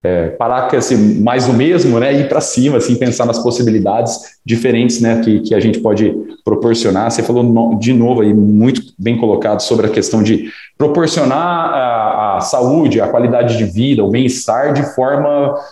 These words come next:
cada vez mais, né, prazerosa, gostoso, todo mundo, né? Desde, desde a, da po-, da, da ponta lá da, da, da, da, da pirâmide até o, o, a base, né?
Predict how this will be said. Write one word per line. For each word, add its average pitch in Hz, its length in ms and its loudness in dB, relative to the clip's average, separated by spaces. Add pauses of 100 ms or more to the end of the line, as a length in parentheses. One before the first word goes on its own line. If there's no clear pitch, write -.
(160)
cada 135 180 0
vez 196 220 2
mais, 147 360 0
né, 139 140 0
prazerosa, 117 680 2
gostoso, 120 520 2
todo 135 180 2
mundo, 131 400 4
né? 117 340 0
Desde, 120 320 2
desde 113 320 0
a, 110 360 -2 (300)
da 104 140 0
po-, - 440 -2
da, 107 120 2
da 104 180 0
ponta 120 440 0
lá 104 140 2
da, 104 160 0
da, 95 120 0
da, 87 340 -2 (200)
da, 92 220 -2
da 90 100 -2
pirâmide 117 520 2
até 110 200 0
o, 117 480 0
o, 98 300 0
a 98 80 0
base, 107 400 0
né? 110 300 -2